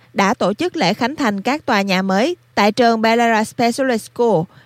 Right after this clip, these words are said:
trong khi các tòa nhà này lần đầu mở cửa chào đón học sinh vào ngày tám tháng tám.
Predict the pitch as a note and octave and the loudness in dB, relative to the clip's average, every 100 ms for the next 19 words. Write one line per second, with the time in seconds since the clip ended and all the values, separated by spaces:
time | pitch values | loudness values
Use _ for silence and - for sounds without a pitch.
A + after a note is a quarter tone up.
0 | - C#4+ C#4+ C#4 C4 E4 - A#3 G#3 G#3 | -2 0 2 2 2 0 0 0 0 0
1 | G3+ G3+ G3+ G3+ G3+ G#3 G3 F#3+ G#3+ - | 0 2 2 2 0 0 0 2 -2 0
2 | E3 A3+ B3 F#3+ G3+ D4+ G3 - A3 G#3+ | 0 2 2 2 2 0 -4 -2 -2 0
3 | G3 F#3 F3+ F3+ G3 A#3+ A3+ C4 G3+ A3+ | 0 2 0 0 -2 -2 -4 -2 -2 -2